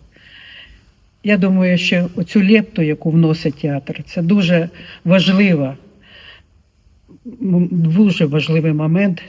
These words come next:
для людини, котра чує ті вибухи, смерті, і все, що к-, твориться навкруги.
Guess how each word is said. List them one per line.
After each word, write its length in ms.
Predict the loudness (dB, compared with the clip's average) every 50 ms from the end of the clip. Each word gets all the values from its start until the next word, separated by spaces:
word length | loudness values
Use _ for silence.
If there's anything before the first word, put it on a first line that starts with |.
| -20 -14
для 240 | -10 -6 -2 -2 -2
людини, 520 | 0 0 0 2 2 2 2 2 0 -2
котра 420 | 0 0 -2 0 0 0 -2 -2 -2 -6 -14 -20 -20 -20 _ _ _ _ _ _ -10
чує 340 | -4 0 2 2 2 2 0
ті 180 | -2 -2 -2
вибухи, 600 | 2 4 4 4 4 4 2 -2 -2 -2 -4 -4
смерті, 720 | -4 -2 0 2 4 4 4 2 2 -2 -4 -2 -2 -2 -4 -8 -18 -20 -20 -20 -20 -20 -20 -20 -20 -20 _ _ _ -6
і 140 | -6 -6 -6
все, 480 | -6 -8 -14 -8 -2 0 2 2 2
що 200 | 0 0 -2 -4
к-, 220 | -2 -4 -6 -6 -8 -8 -8
твориться 520 | -4 0 0 2 0 0 -2 -2 -2 -2
навкруги. 680 | -2 -4 -4 -6 -6 -4 -2 0 0 0 0 -2 -4